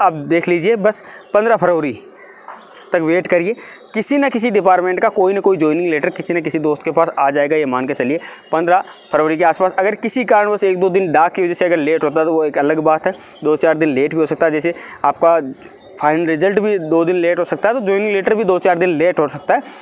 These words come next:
किसी कारणवश। बाकी जितने भी ग्रुप सेंटर हैं, सभी ग्रुप सेंटरों में ये हंड्रेड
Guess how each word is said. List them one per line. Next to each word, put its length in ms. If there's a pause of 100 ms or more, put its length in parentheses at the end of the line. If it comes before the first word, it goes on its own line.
(160)
किसी 200
कारणवश। 440 (300)
बाकी 220
जितने 360
भी 80
ग्रुप 200
सेंटर 300
हैं, 140
सभी 280
ग्रुप 220
सेंटरों 320
में 120
ये 140
हंड्रेड 360